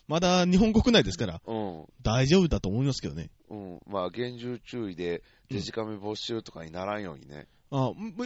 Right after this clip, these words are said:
Speaker 1: そ-、なんで僕、あれですよ。今回、カメラ二台持ってきますからね。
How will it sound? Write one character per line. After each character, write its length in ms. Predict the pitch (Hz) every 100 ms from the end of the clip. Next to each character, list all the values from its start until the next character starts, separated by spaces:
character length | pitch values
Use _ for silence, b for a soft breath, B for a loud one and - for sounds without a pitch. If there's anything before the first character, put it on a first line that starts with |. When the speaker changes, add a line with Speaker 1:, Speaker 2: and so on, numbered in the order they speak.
| 247 -
Speaker 1:
そ-、 120 | -
な 140 | 208 208
ん 60 |
で 120 | 233 175
僕、 380 | 156 160 180 175
あ 40 |
れ 80 | 170
で 20 |
す 120 | -
よ。 140 | - - _ _
今 160 | - 180
回、 200 | 113 92 _ _ _ _ _
カ 120 | 151
メ 80 | 143
ラ 80 | 107
二 100 | 113
台 160 | 135
持 80 | 123
っ 20 |
て 120 | -
き 60 | -
ま 80 | 87
す 40 |
か 60 | 82
ら 80 |
ね。 100 | 80